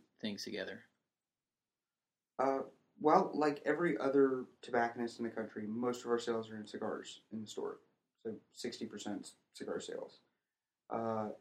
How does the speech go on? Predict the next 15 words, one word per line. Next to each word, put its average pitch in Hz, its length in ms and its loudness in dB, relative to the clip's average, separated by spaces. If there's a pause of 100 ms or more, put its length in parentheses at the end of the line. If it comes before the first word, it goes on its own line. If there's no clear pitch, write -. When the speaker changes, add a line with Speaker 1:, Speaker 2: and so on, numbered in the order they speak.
Speaker 2:
and, 110 480 0
uh, 104 240 -2 (1500)
so - 160 0
the 117 140 2
emphasis 139 420 -2
in 120 80 2
the 113 60 0
store 117 300 4
is 110 80 0
on 104 320 -4
cigars. 110 480 -2
The 113 120 -2
emphasis 107 500 -6 (400)
in, 110 280 -2
uh, 104 220 -4